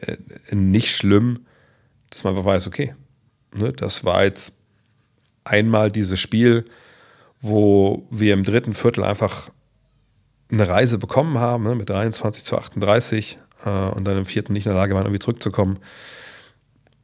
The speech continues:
Aber davon kannst du natürlich lernen. Und für einen wie Eric Spoelstra oder auch, ne, für Pat Riley im Hintergrund ist sowas natürlich auch immer schön. Ähm, dass man sagen kann, hey,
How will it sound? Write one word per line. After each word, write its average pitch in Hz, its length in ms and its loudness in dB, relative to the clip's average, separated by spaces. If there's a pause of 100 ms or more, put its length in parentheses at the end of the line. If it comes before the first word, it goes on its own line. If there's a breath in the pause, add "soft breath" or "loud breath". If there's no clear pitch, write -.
Aber 113 120 2
davon 117 320 4
kannst 120 200 0
du 117 40 2
natürlich 98 180 -2
lernen. 110 320 2
Und 95 240 -2
für - 140 2
einen 98 240 2
wie 104 100 0
Eric 98 240 0
Spoelstra 110 520 2
oder 98 180 0
auch, 92 180 -2
ne, 107 200 -6
für 98 120 -6
Pat 95 240 -4
Riley 110 220 4
im 92 80 2
Hintergrund 104 500 0
ist - 160 -4
sowas 160 220 2
natürlich 104 320 0
auch 101 60 -4
immer 123 160 4
schön. 160 260 -2 (560)
Ähm, 120 340 4 (1080)
dass 90 100 -6
man 107 100 -2
sagen 104 140 2
kann, 98 100 -6
hey, 147 140 2